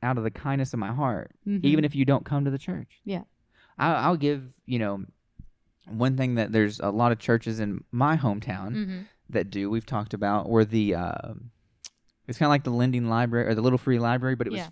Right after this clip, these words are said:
Speaker 1: food pantries.
Speaker 2: Mm-hmm.
Speaker 1: And it's just a little thing that they had built out in the parking lot, and they
Speaker 2: Mm-hmm.
Speaker 1: just would put non-perishable food
Speaker 2: Yeah.
Speaker 1: items in it so that those who don't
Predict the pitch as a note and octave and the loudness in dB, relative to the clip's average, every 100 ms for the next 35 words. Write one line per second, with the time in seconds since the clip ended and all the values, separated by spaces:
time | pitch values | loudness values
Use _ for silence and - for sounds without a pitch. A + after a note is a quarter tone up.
0 | - F3+ C#3 G2+ C3+ - - - A3 G#3+ | -6 -6 -6 -18 -18 -20 -20 -10 -8 -8
1 | B3 _ C#3 D3 E3 D#3 B2+ C#3 D#3+ D#3+ | -12 _ -2 -2 -2 -2 2 2 2 0
2 | D#3 - - A2+ _ _ - D#3 D3+ B2+ | -2 -8 -18 -20 _ _ -2 0 2 0
3 | B2 G#2+ G#2 A#2+ C#3 - B2+ C3 C3 D3 | 0 -2 2 4 4 2 -4 -2 -2 0
4 | C3+ C#3 F#2+ F#2+ A2+ - - A#2 A#2+ B2+ | 0 0 -4 -4 -6 -6 -4 0 0 0
5 | - A#2 D3 B2+ - A#2 A#2 C3 C#3 C#3 | -4 0 4 4 2 0 2 2 0 -2
6 | B2+ C3+ B2 A2 - D#3+ C#3 G#2+ G2 G2 | -2 -2 -2 -2 -2 -4 -2 -2 -4 -10
7 | G2 G#2+ G#2+ _ _ _ - D3 D3+ E3 | -10 -10 -10 _ _ _ -8 -2 0 4
8 | F3 F3 E3 C#3 C#3+ D3+ | 4 4 0 4 4 4